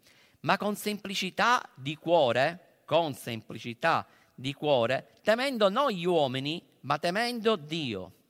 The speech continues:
Verso ventitré dice: "Qualunque cosa facciate, fatela di buon animo, come per il Signore e non per gli uomini."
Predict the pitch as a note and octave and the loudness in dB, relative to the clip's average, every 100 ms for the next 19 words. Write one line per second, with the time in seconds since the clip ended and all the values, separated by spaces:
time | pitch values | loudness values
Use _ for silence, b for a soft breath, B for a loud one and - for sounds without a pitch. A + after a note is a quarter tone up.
0 | b b b b b B2+ A3+ B3+ - B3+ | b b b b b 4 4 4 2 2
1 | A#3+ B3 - A3+ A3 A3 C3+ - _ _ | 2 0 -4 -2 2 4 4 0 _ _
2 | _ _ _ _ _ _ b b b b | _ _ _ _ _ _ b b b b
3 | b b D3 B3 A3 F3 - G3 B3 D#4+ | b b -4 -2 2 0 4 4 4 0
4 | - A#3 C4 D4 D4 A3+ G3+ F#3 - G3 | 0 2 6 6 6 2 0 -4 2 4
5 | E3 C3+ C#3 G3+ G3+ F#3+ E3 D3 F3 F#3 | 4 2 0 0 2 0 0 -4 -2 -2
6 | D3 A2+ A2+ B2+ E3+ - b b B3 B3+ | -2 -4 -6 -6 -6 -8 b b 2 4
7 | G#3+ G3+ F#3 G3 G3+ B3 A3 G3 B3 C#4 | 2 0 -2 -8 -4 0 2 2 0 0
8 | G#3+ F#3 E3+ E3 D#3 C#3+ A2+ G#2+ F#2+ | 0 0 0 0 2 2 0 -6 -8